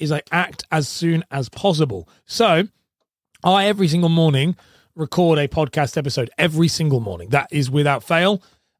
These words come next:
Um, before eleven o'clock, one podcast episode,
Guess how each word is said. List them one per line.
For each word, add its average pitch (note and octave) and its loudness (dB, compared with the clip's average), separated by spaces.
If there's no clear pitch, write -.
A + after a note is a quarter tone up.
Um, C#3+ -4
before E3+ 0
eleven E3+ 0
o'clock, F#3 0
one E3 -2
podcast E3+ 0
episode, E3+ -4